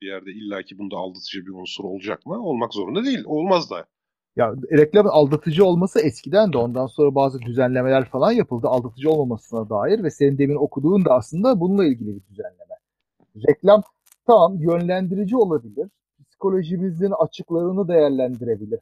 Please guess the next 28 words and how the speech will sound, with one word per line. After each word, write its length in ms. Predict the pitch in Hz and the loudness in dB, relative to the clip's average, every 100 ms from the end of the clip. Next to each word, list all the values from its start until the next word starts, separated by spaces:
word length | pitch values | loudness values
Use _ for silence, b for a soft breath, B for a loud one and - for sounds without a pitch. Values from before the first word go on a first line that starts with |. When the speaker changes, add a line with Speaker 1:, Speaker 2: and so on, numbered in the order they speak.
| - | -4
Speaker 2:
falan 220 | 131 - | -4 -4
ama 260 | - 285 202 _ _ - | -4 -2 -2 _ _ -12
açıkça 380 | 123 - - 165 | -12 -12 -4 2
aldatmak 600 | 151 135 143 - 208 190 | 4 4 0 0 -2 0
üzerine 580 | 131 143 139 143 139 262 | 0 0 0 -4 -6 -8
kurulu 440 | 135 135 214 247 - | -8 -4 0 0 0
olamaz. 540 | 180 160 139 113 101 - | 2 4 4 -2 -10 -6
Yani 200 | 123 120 - | -4 -4 -4
kanunlara 440 | 135 139 135 135 | -4 -2 -2 2
aykırı 380 | 123 104 - 104 | 0 -2 -10 -12
bu 160 | 98 80 _ _ _ - | -14 -18 _ _ _ -12
genelde. 300 | 104 90 160 | -12 -6 -4
Speaker 1:
Bir 60 | |
kere 300 | 208 190 180 | 0 2 2
İstikbal 800 | 190 - 147 - 175 180 196 208 | 0 -2 -2 -2 -2 0 0 0
yatak 360 | 151 151 185 160 | -6 -4 -6 -8
reklamı 340 | 151 160 165 | -12 -12 -12
yaptı. 300 | 139 - - | -12 -12 -14
Yok 200 | 156 160 - | -12 -10 -8
ametist 460 | 135 139 156 - | -8 -8 -12 -16
özlü, 280 | 135 101 117 | -14 -14 -14
ametist 460 | 127 127 131 127 - | -12 -12 -14 -16 -10
şöyle 260 | 131 120 | -8 -8
rahatlatır, 480 | 104 98 - 87 107 | -10 -12 -16 -20 -14
böyle 240 | 113 113 98 | -10 -8 -10
rahatlatır 440 | 85 - 85 - | -12 -16 -20 -16
falan 340 | - 120 92 | -10 -8 -8
diye. 200 | 92 196 | -10 -14